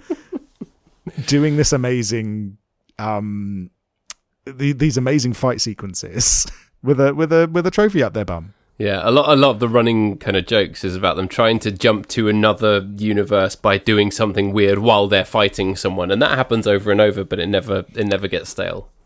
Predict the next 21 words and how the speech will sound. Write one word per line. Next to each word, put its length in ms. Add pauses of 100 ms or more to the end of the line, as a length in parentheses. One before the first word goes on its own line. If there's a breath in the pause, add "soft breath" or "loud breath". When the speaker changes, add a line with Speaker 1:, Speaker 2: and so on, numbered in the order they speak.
Speaker 1:
No, 220
'cause 180
it's 140
always 500
entertaining 640
and 140
it's 140
always 840
unique 540
and 120
refreshing. 600 (240)
So 180
actually, 340
even 320
though 120
they 160
do 220
it 120
every 240
so 220
often, 420